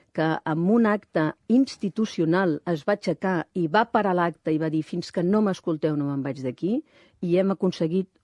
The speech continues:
una, un programa, sabem cap on anem i només tenim quaranta persones en el carrer, quaranta professionals. Ho saben,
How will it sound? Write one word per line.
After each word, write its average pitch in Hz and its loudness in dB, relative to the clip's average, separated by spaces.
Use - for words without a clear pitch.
una, 151 0
un 156 -2
programa, 165 -2
sabem 202 0
cap 180 -4
on 156 0
anem 180 0
i 202 2
només 208 0
tenim 208 2
quaranta 180 2
persones 175 -4
en 165 -2
el 147 -4
carrer, 139 -2
quaranta 160 -2
professionals. 151 -8
Ho 160 -8
saben, 254 2